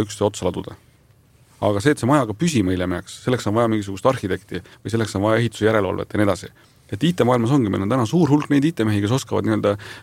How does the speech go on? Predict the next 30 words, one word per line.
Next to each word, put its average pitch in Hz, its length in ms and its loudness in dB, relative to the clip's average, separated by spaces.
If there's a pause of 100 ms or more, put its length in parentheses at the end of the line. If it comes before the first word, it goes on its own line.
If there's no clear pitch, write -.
(120)
fibaplokke 143 460 2
või 110 80 2
telliskive 139 400 0
üksteise 175 240 -2
otsa 190 240 -6
la-, 185 80 -6 (180)
laduda, 101 320 0 (220)
aga 98 100 -8
keegi 143 320 2
ei 107 60 0
tea, 135 100 2
kas 107 160 -8
see 104 80 -4
maja 131 220 2
ka - 20 -6
turvaline 92 480 0
on. - 160 -10 (200)
Aga 98 160 -14
selleks 175 360 2
on 110 100 2
olemas 110 260 0
ka 175 160 -2
inimesed 95 320 2
olemas, 104 320 -2
kes - 240 -8
ongi 110 300 0 (340)
spetsialiseerunud 113 800 2
professionaalsed 120 640 0
nii-öelda 98 240 -2
turbeeksperdid, 120 720 0